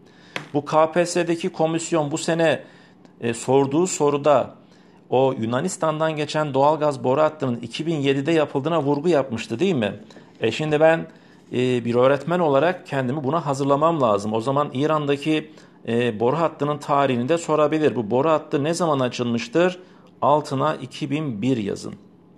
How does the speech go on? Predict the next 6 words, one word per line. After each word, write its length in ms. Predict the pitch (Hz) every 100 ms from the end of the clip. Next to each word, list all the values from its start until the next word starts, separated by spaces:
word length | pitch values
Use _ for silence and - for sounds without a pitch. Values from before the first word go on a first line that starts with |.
| - - _ _ - _ - - - - - - - - - - - - - - - _ - - -
İki 280 | 110 123
bin 260 | 110 139 120
bir 320 | 127 107 -
yazdınız 520 | 101 107 120 190 117 92
mı? 200 | 92 90 - - - - - - - - - - - - - - - - - - - - - - - - - - - - - - - - 120
Evet. 360 | 117 98 -